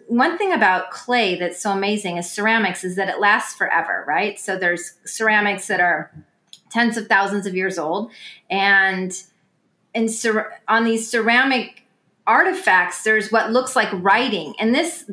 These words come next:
these same markings can be found from, like, the British Isles into Mesopotamia. So it was, like, this uniform, um, language, maybe. And she even wrote a book called The Language of the Goddess, based on all of her studies of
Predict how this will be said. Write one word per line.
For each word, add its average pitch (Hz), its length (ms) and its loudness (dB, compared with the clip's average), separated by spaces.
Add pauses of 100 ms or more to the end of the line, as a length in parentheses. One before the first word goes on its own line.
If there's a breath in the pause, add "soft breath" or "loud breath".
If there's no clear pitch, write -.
(100)
these 277 400 -2
same 302 560 -2
markings 220 540 0
can 208 160 -2
be 208 100 -2
found 202 440 0
from, 202 120 -4
like, 185 200 -2
the - 60 -4
British 214 400 -2
Isles 190 520 2
into 208 320 -4
Mesopotamia. 175 1040 -6
So 175 140 -2
it - 80 -4
was, - 120 -10
like, 196 180 -6
this 196 180 -6
uniform, 196 1200 -2 (600)
um, 170 640 -2 (920)
language, 196 680 -4
maybe. 147 260 -8
And 185 120 -6
she 247 140 -2
even 233 180 0
wrote 208 160 2
a 185 40 -2
book 190 200 -2
called 190 180 -2
The 190 60 -6
Language 180 420 -2
of 180 140 -6
the 180 80 -8
Goddess, 160 420 0
based 190 380 -4
on 180 120 0
all 180 240 0
of 190 120 -6
her 185 140 -2
studies 175 600 -4
of 180 100 -12